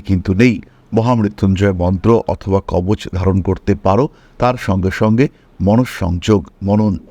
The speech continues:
মেডিটেশন ইত্যাদির মাধ্যমে নিজের আত্মশক্তিকে জাগ্রত করবার চেষ্টা, এটা অবশ্যই তুমি করতে পারো। সেই ক্ষেত্রে কিন্তু ডেভেলপমেন্ট, বেটারমেন্ট আসছে,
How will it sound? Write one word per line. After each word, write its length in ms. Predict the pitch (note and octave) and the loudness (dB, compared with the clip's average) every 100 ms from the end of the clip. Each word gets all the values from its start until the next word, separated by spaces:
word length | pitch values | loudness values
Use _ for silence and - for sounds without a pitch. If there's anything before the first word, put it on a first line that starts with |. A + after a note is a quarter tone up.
| - | -4
মেডিটেশন 560 | G2 G#2+ G2+ G#2+ - G2+ - | 0 0 2 0 0 -2 -2
ইত্যাদির 400 | F#2 - F#2+ E2+ | -4 -2 0 0
মাধ্যমে 440 | F#2 F#2 E2+ A2+ C3 - _ - | -2 -2 0 0 0 -4 _ -2
নিজের 260 | B2 B2 B2+ - | 0 2 0 -2
আত্মশক্তিকে 720 | G2+ - B2+ - A2 - - G2 | -4 -6 -6 -6 -6 -6 -4 -2
জাগ্রত 420 | F#2+ F2 F2 E2+ | -2 -2 -2 -4
করবার 400 | F#2 F#2 E2 F#2 - | -2 -2 -2 -4 -2
চেষ্টা, 300 | F#2+ - A#2+ A#2+ _ _ - | -4 -2 -2 -2 _ _ -6
এটা 200 | C#3 C#3+ G#2 | -2 0 -2
অবশ্যই 320 | E2 - F2+ | -2 -6 -6
তুমি 220 | D#2+ E2 D#2+ | -2 -2 -2
করতে 220 | E2 - E2+ | -2 -2 -2
পারো। 280 | F2+ F#2+ F2+ - - - | -2 -2 -4 -8 -20 -6
সেই 140 | - B2+ | 0 0
ক্ষেত্রে 280 | A2 - F#2 | 0 -2 -2
কিন্তু 320 | - F2+ G2+ | 0 0 2
ডেভেলপমেন্ট, 640 | F2+ F#2 D#2 F2+ - A2 A2 | 0 0 0 -2 0 2 2
বেটারমেন্ট 480 | E2+ E2 E2+ F2+ G2+ - | 0 -2 -2 0 -2 -2
আসছে, 340 | D#2 F2+ - | -6 -6 -2